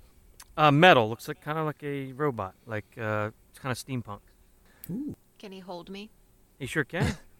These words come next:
Speaker 1: He's very strong. He could pick you up.
Speaker 2: <laughs> He's a bit
Speaker 1: He
Speaker 2: cold,
Speaker 1: could cradle.
Speaker 2: though.
Speaker 1: Yeah, it would be cold, yeah. He could cradle you.
Speaker 3: <laughs> It's the best golem ever. Does he have, like, a hatch that opens up?
Speaker 1: Does he have one built into him?
Speaker 3: Yeah. Mm-hmm.
Speaker 1: No.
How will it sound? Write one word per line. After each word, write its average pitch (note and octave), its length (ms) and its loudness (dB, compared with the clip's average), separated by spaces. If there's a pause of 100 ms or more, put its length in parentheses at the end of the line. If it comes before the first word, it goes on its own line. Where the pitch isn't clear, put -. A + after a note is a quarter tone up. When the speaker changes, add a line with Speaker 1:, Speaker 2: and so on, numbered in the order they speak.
Speaker 1:
He's A2 100 -18
very B2+ 160 4
strong. D3+ 340 -4
He F#4 100 2
could - 360 -4
pick - 180 -2
you F4 140 12
up. C#3+ 200 6
Speaker 2:
<laughs> - 80 -16
He's D3+ 160 6
a B2+ 40 -2
bit - 180 6
Speaker 1:
He - 40 -16
Speaker 2:
cold, A#2+ 240 0
Speaker 1:
could G#2 100 -2
cradle. A#2+ 440 2
Speaker 2:
though. E3 60 -10
Speaker 1:
Yeah, C#3 180 8
it A2 40 4
would A2+ 100 -4
be C3 100 -6
cold, G#2 360 -4
yeah. G2 140 -12 (160)
He B2+ 80 -16
could C3 140 -20
cradle A#2 300 -6
you. A#2 280 -10 (880)
Speaker 3:
<laughs> - 40 2 (1400)
It's - 160 -20
the G3 80 -6
best F3+ 460 -12
golem E3+ 260 -10 (140)
ever. F3+ 380 -10 (320)
Does G#3+ 140 -2
he A#3+ 80 -2
have, G#3 140 2
like, G3 140 -2
a F3 60 -4
hatch F#3 340 0
that G3 120 0
opens F#3 360 -6
up? G3 240 -10 (180)
Speaker 1:
Does C3+ 200 2
he F3 180 -2
have D#3 160 8
one C3 200 2
built B2+ 300 -2
into D3+ 220 -4
him? A#3 240 -6 (500)
Speaker 3:
Yeah. A#3+ 220 -4 (120)
Mm-hmm. A#3 320 -8
Speaker 1:
No. D3 200 4